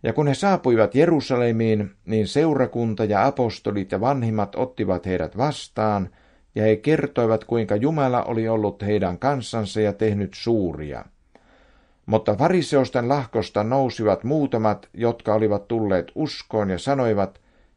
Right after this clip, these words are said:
"Heidät on ympäri leikattava ja heitä on käskettävä noudattamaan Mooseksen lakia."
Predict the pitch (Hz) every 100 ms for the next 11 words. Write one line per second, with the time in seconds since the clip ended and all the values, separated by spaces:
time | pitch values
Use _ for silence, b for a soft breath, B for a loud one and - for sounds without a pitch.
0 | _ 127 165 151 151 156 170 165 143 131
1 | 131 147 135 120 - 117 117 113 110 127
2 | 143 135 120 113 135 127 113 - 113 113
3 | 139 139 117 - 113 110 117 147 113 113
4 | - 104 113 101 82 55